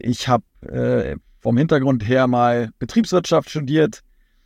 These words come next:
Ähm, bin auch sechs Jahre diesem Bereich mal treu geblieben, als ich, äh, damals als Strategieberater gearbeitet habe.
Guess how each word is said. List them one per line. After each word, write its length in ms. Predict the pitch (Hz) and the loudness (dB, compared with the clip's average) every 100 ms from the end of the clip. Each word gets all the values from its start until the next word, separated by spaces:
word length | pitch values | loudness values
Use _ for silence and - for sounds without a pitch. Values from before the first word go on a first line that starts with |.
| _ _ - | _ _ -14
Ähm, 320 | - 135 131 110 | -4 -2 -2 0
bin 380 | 139 139 131 - | 0 0 -2 0
auch 180 | 117 110 | -2 0
sechs 220 | 131 - | -2 0
Jahre 340 | 131 131 123 | 2 4 2
diesem 240 | 127 120 127 | -2 -2 0
Bereich 320 | 113 123 120 | 2 0 0
mal 140 | 120 | -4
treu 240 | - 147 147 | 0 0 2
geblieben, 960 | 135 120 113 _ - 143 139 139 135 | -2 -6 -12 _ -4 -2 0 0 0
als 320 | 123 120 117 - | 0 0 0 -4
ich, 260 | 117 - | -4 -6
äh, 200 | 113 117 | -6 -2
damals 320 | 117 120 120 | 0 0 0
als 120 | 104 113 | -4 -4
Strategieberater 720 | 113 123 151 160 139 135 127 | -6 -2 0 2 2 2 0
gearbeitet 580 | 92 131 127 120 110 | 0 2 0 -2 -6
habe. 640 | 123 123 123 117 123 131 | -2 0 2 0 0 0